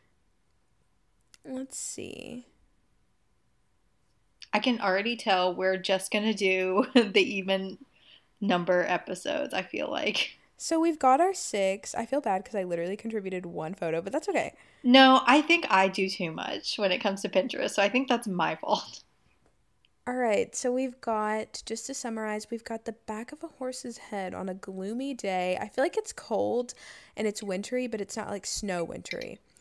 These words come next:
Speaker 1: And then we've got a plane wing with some snow falling. So maybe it's one of those situations where, like, their estate, maybe they own a lot of stuff in the town, right?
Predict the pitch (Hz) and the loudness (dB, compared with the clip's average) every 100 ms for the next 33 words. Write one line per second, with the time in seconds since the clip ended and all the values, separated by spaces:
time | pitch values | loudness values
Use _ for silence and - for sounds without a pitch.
0 | - - - 220 220 226 226 233 226 - | -20 -20 -10 -4 0 0 0 0 -2 -4
1 | 247 233 285 302 320 320 320 302 247 - | -4 0 0 0 0 -2 -2 -4 -4 -4
2 | 247 240 - 226 202 202 - 170 160 160 | -4 -4 -4 -2 -2 -2 -4 -4 -2 -4
3 | 165 226 262 _ - _ - - 262 254 | -6 -8 -12 _ -20 _ -8 0 2 4
4 | 254 - - 247 339 466 508 - 415 392 | 2 -2 -4 0 4 6 6 2 0 2
5 | 370 - 277 262 196 208 214 214 202 196 | 0 0 -4 -2 -2 -2 -6 -2 0 0
6 | 208 214 214 - - 185 208 269 - _ | 0 -2 0 -2 2 2 2 -2 -8 _
7 | _ _ _ 254 - 719 659 554 247 269 | _ _ _ 8 8 10 10 10 8 4
8 | 233 180 180 180 - 170 - - - - | 2 2 2 2 -2 -4 -6 -10 -10 -8
9 | - 143 73 92 226 | -10 -8 -6 -6 -6